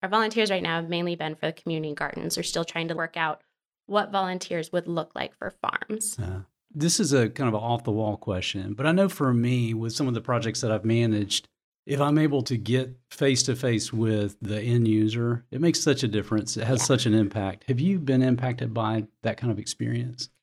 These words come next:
Speaker 1: Yeah, that is one of my favorite parts of project
Speaker 2: Mm-hmm.
Speaker 1: managing, and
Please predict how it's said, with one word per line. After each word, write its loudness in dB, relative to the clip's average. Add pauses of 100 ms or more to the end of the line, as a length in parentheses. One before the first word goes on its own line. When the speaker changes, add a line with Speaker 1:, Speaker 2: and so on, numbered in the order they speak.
(100)
Speaker 1:
Yeah, 0 (220)
that 0 (220)
is 0
one -4
of -4
my -2
favorite -2
parts -6
of -8
project -2
Speaker 2:
Mm-hmm. -4
Speaker 1:
managing, -2
and -4